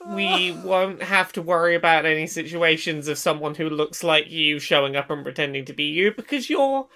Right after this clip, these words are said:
Speaker 1: you're there already, so it's fine.
Speaker 2: Yeah, I was worried that brood mother meant that I would be chained down and forced to breed forever, but really it just meant living host that I could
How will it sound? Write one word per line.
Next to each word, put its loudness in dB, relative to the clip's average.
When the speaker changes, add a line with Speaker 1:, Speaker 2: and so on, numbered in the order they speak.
Speaker 1:
you're 4
there 8
already, 2
so -4
it's -6
fine. -4
Speaker 2:
Yeah, 4
I 4
was 2
worried 4
that 2
brood 4
mother 4
meant 2
that -2
I 0
would -4
be -2
chained -2
down 2
and 0
forced -2
to -6
breed -4
forever, 4
but 0
really 0
it -4
just -6
meant -2
living 2
host 2
that -2
I -2
could -8